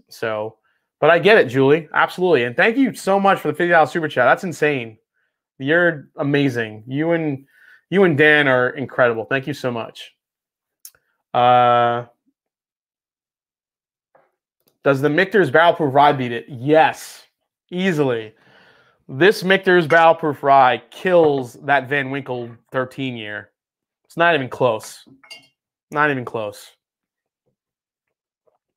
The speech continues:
Not even freaking close. Yep, it was her. Yep, Julie, Julie about Boss Hog. <laughs> Um,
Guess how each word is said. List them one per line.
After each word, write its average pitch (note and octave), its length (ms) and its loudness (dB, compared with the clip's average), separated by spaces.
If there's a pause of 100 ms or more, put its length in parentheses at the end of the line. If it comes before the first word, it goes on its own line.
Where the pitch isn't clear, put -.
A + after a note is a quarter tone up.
(480)
Not D3+ 320 2
even D3 260 -2
freaking C3+ 340 -4
close. A#2 500 -6 (1900)
Yep, E3+ 300 2
it D#3 100 -2
was D#3+ 200 -2
her. C#3+ 400 2
Yep, D#3+ 360 2
Julie, E3 680 2 (680)
Julie E3 380 0
about D3 340 0
Boss C#3+ 240 2
Hog. B2+ 400 -2 (120)
<laughs> - 600 0 (1400)
Um, B2 720 -8